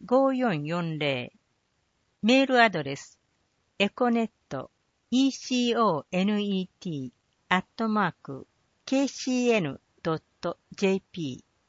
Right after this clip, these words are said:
電話は平日十時から十六時。イコリューサマースクール。プログラムは二つあります。一、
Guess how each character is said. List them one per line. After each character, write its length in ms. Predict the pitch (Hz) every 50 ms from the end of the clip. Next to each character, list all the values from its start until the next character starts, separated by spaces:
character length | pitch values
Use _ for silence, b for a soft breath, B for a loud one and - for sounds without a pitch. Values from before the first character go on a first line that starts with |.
| _ _ _ _ _ _ _ _ _ _ _ _ _ _ _ _ _
電 300 | 165 214 226 233 233 214
話 180 | 208 196 185 180
は 260 | 175 170 170 180 - _ _ _
平 260 | - 196 233 226 220
日 500 | 208 - 208 190 - - 180 180 185 - - _
十 280 | 196 196 277 285 269 196
時 120 | - -
か 160 | - - 143
ら 160 | 135 135 135 135
十 260 | - 185 170 170 160
六 320 | 165 156 - _ 151 143
時。 240 | 117 127 113 113 - _ _ _ _ _ _ _ _ _ _ _ _ _ _ _ _ _ _ _ _ _ _ _ _ _ _ _ _ _ _ _ _ _ _ _ _ _ _
イ 140 | - 208 -
コ 240 | - - 285 285 269
リ 140 | 214 170
ュ 180 | 147 143 131 123
ー 40 | -
サ 240 | - - - 202 208
マ 180 | 220 220 214
ー 40 | 202
ス 120 | - -
ク 180 | - _ - 175
ー 160 | 156 143 131
ル。 240 | 120 120 120 110 - _ _ _ _ _ _ _ _ _ _ _ _ _ _ _ _ _ _ _ -
プ 140 | 240 247
ロ 160 | 277 285 285 262
グ 80 | 262
ラ 160 | 247 202 160
ム 100 | 143 135
は 140 | 131 131 131
二 280 | - - - - 185 180
つ 160 | - - 170
あ 80 | 160 151
り 140 | 147 139
ま 140 | 131 127 127
す。 240 | - - - - _ _ _ _ _ _ _ _ _ _ _ _ _ _ _
一、 500 | 196 180 165 - - - 208 185 175 -